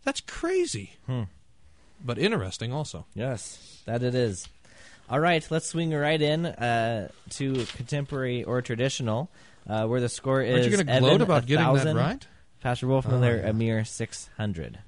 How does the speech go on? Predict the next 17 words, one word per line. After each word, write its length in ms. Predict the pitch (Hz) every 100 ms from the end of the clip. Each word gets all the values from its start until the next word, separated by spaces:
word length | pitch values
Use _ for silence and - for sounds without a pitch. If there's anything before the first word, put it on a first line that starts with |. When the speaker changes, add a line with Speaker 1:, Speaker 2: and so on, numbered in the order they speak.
| -
Speaker 2:
What'd 180 | 131 185
you 60 |
say? 200 | 208 226 - - - - - - - - - - - - - - - -
Speaker 1:
I, 120 | 110
I, 220 | 113 113 123 123
I 40 |
was 120 | 120
asking 260 | 127 147 127
if 120 | 117
you 80 | 123
were 20 |
gonna 140 | 113 101
gloat 280 | 101 110 107
about 220 | 104 -
your 100 | 92
points. 360 | 123 160 127
Speaker 2:
Oh, 80 | 113